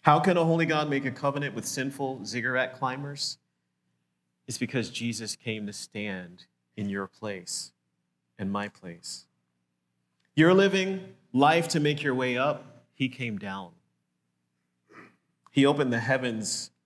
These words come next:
for those who realize, "I am never going to make it to the top. So therefore, I need God to come down to me."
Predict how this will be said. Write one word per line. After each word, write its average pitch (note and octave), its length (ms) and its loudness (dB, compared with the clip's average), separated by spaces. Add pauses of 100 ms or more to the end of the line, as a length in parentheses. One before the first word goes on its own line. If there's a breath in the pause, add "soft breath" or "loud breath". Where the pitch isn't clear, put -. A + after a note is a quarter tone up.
(100)
for C3 140 0
those E3+ 260 6
who E3 80 4
realize, C#3+ 840 4 (380)
"I G#3 180 4
am C#3 440 6
never A#3 400 6
going F3+ 440 4
to F3 140 2
make E3 360 4
it D#3+ 140 0
to D3+ 120 -2
the B2+ 140 0
top. A2+ 480 0 (1300)
So - 200 0
therefore, A#2 680 -2 (360)
I A2+ 120 -8
need A2+ 300 -6
God G#2 280 -6
to G#2 80 -16
come G2+ 300 -14
down F#2 320 -14 (840)
to - 140 -6
me." F#2+ 300 -6